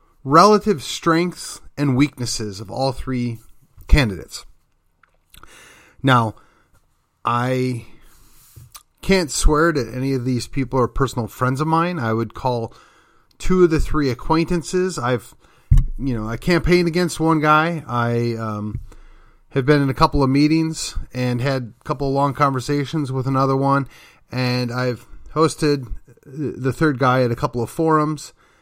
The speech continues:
and had, I guess, a couple of conversations that were,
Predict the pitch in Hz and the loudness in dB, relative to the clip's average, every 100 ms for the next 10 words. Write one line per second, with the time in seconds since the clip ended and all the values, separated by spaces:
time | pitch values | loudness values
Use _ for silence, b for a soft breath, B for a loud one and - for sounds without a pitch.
0 | _ _ 127 131 127 117 127 139 117 - | _ _ -2 0 0 0 2 2 0 -12
1 | - - - 123 120 110 - - - 127 | -20 -20 -10 -6 -4 -6 -8 -12 -6 -4
2 | 120 113 127 117 107 127 117 - 107 95 | -4 -4 -4 -4 -4 -4 -4 -6 -8 -8
3 | 104 110 110 98 | -8 -4 -4 -6